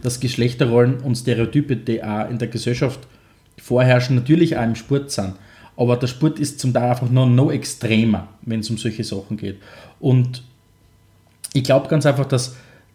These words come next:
dass Fußball einfach für viele Leute ein Raum ist, wo man sich ja gegen gesellschaftliche Entwicklungen wehrt. Da geht's eben darum, dass man, für viele Leute ist einfach vielleicht ungesprochen das Thema Homosexualität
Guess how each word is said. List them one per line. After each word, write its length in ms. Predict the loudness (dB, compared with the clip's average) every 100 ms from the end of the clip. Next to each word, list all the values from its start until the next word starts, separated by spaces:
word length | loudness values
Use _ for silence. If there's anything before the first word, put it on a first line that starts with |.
| 0
dass 440 | 0 0 -6 -12 _ _ -16 -16 -18 -12 0
Fußball 380 | 0 2 0
einfach 200 | 0 0
für 260 | -4 -2 2
viele 100 | 4
Leute 240 | 4 0
ein 200 | -4 -2 0
Raum 320 | 2 2 2
ist, 280 | 0 0 0
wo 80 |
man 140 | 2 2
sich 80 | 0
ja 80 |
gegen 240 | 0 0 0
gesellschaftliche 680 | 0 -2 -2 -4 -6 -4 -4
Entwicklungen 520 | -2 -4 -2 0 2
wehrt. 320 | 2 0 -2 -16 _ _ _ _ _ _
Da 80 | -4
geht's 260 | 2 2 2
eben 160 | 0
darum, 400 | 0 0 2 0 0
dass 120 | 0
man, 200 | 0 -2 -10 -20 -4
für 100 | -2
viele 260 | 2 2
Leute 280 | 4 2 2
ist 160 | -4 -2
einfach 200 | -2 -2
vielleicht 340 | -2 -2 0 0
ungesprochen 880 | 2 0 -2 0 0 0 -2 -2 -6 -20 _
das 120 | -6
Thema 220 | 2 4 6
Homosexualität 920 | 4 2 -2 -4 -2 0 0 -2